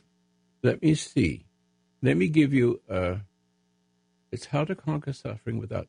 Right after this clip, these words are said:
Doctors. Let me give you the name of, of the contents, all right? Are you, the forward, are you being drained?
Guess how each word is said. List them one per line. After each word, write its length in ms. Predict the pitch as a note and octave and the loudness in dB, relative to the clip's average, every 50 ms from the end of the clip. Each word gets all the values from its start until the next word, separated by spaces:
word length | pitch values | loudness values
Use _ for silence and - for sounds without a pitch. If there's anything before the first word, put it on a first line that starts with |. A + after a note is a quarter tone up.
| _ - | _ -6
Doctors. 420 | G#2 - - _ _ F#2+ - - _ _ _ _ _ | -6 -6 -6 _ _ -16 -16 -16 _ _ _ _ _
Let 140 | - C#3 - | 2 4 4
me 120 | G#3 A3 G3 | 4 4 4
give 180 | E3 F3+ D#3 | 4 4 4
you 60 | D#3 | 6
the 80 | - - | 4 4
name 340 | F#2+ A#2+ A#2+ A2 G#2+ G#2+ G#2+ | 4 4 2 2 0 -2 -4
of, 140 | G2+ F2+ - _ _ - | -6 -8 -12 _ _ -4
of 220 | A2+ G#2+ - - - | -2 -2 -2 -4 -6
the 180 | G2 F#2 - - _ | -6 -6 -6 -10 _
contents, 640 | - - G2+ F2 E2 D#2+ - - D#2 C#2 C#2+ _ _ _ _ _ _ _ _ _ _ _ _ _ - | -6 -4 -2 -2 -2 -6 -8 -12 -16 -16 -18 _ _ _ _ _ _ _ _ _ _ _ _ _ -6
all 100 | F#2+ F2 | -2 -2
right? 260 | F#2 - E2 - - _ _ _ _ _ _ _ _ _ _ _ _ _ _ _ _ _ _ _ _ _ _ _ _ _ _ _ _ _ _ - | -2 -2 -4 -8 -12 _ _ _ _ _ _ _ _ _ _ _ _ _ _ _ _ _ _ _ _ _ _ _ _ _ _ _ _ _ _ 2
Are 280 | A2+ A2 B2 B2+ C3+ | 6 8 8 8 6
you, 420 | D3 D3+ D#3 D#3 D#3+ D#3+ D#3 - - _ - - - _ _ | 6 6 6 6 6 4 2 -2 -6 _ -18 -18 -18 _ _
the 80 | - A#2 | -8 -8
forward, 460 | A2 - - - F2 D2+ C2+ C2 - - _ _ _ _ _ _ _ _ _ _ _ _ _ _ | -8 -6 -4 -2 -2 -2 -4 -6 -10 -14 _ _ _ _ _ _ _ _ _ _ _ _ _ _
are 200 | - G#2 F#2+ F#2+ | -2 0 0 2
you 200 | F#2+ G2 A2 A2 | 0 0 -2 -6
being 440 | G2+ - - - F#2 F2+ F#2+ F#2+ F2 - | -8 -8 -8 -8 -8 -8 -10 -14 -16 -4
drained? 580 | A#2 A#2 G2+ F#2 G2 D2+ C#2+ C#2 C#2 C#2+ _ | 0 0 0 0 -2 -6 -10 -16 -20 -20 _